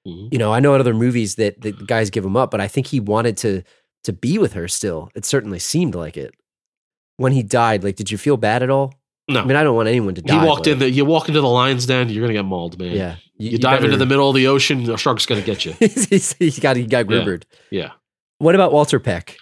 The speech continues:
Speaker 2: who I would say scumbag
Speaker 1: Oh,
Speaker 2: of the year
Speaker 1: this guy,
Speaker 2: award?
Speaker 1: is this guy just perfect at this kind of role or what?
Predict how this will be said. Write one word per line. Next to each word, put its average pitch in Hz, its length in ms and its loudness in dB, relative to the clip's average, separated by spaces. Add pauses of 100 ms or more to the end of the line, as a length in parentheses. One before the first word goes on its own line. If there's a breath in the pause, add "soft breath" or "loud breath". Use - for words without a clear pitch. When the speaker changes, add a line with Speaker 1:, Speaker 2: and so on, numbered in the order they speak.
(120)
Speaker 2:
who 127 140 4
I 127 160 2
would 135 160 2
say 120 160 2
scumbag 117 440 2
Speaker 1:
Oh, 101 40 -2
Speaker 2:
of 98 40 0
the 98 100 -2
year 98 440 -2
Speaker 1:
this 127 160 0
guy, 107 160 0
Speaker 2:
award? 143 200 0
Speaker 1:
is 120 120 -2
this 202 120 0
guy 127 360 2
just 98 420 -6 (160)
perfect 127 400 -2
at 107 100 -2
this 120 120 -4
kind 110 240 -6
of 98 80 -4
role 107 200 0
or 98 120 0
what? 95 320 -6